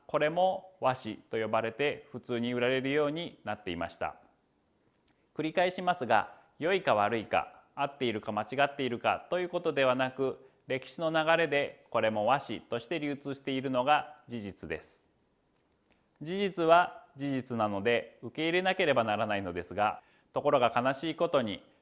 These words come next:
これまで和紙に興味がなかった方々のお話を聞くと、「和紙って手で作っていると思っていた」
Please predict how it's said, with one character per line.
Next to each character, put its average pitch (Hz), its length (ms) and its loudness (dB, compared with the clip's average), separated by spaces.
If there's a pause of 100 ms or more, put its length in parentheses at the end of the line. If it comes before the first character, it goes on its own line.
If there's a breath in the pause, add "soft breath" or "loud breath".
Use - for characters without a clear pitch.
(160 soft breath)
こ 135 80 0
れ 131 100 4
ま 123 140 2
で - 420 0
和 135 140 4
紙 123 160 -4
に 98 140 -4
興 160 220 2
味 135 120 -4
が 117 100 0
な 147 140 2
か 143 120 4
っ - 140 -4
た 101 80 0
方 98 260 -2
々 90 200 0
の 87 160 -4
お 87 40 -6
話 92 340 -6
を 87 80 -6
聞 - 120 -20
く 107 120 -8
と、 - 420 0 (320 soft breath)
「和 120 160 2
紙 113 120 -8
っ 92 40 -10
て - 380 -2
手 170 80 -2
で 175 160 -2
作 135 160 -6
っ - 20 -2
て - 120 -4
い 107 80 0
る 101 100 -2
と 92 100 2
思 92 160 0
っ 85 80 -14
て - 80 -10
い 82 80 -6
た」 78 220 -2